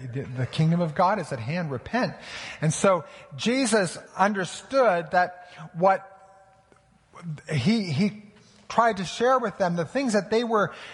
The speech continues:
you know, trying to analyze and literalize from the scriptures even, the prophetic words that they understood,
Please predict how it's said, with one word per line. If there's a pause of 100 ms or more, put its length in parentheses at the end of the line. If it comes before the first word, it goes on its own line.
you
know,
trying
to
analyze
and
literalize (400)
from
the
scriptures
even,
the
prophetic
words
that
they
understood,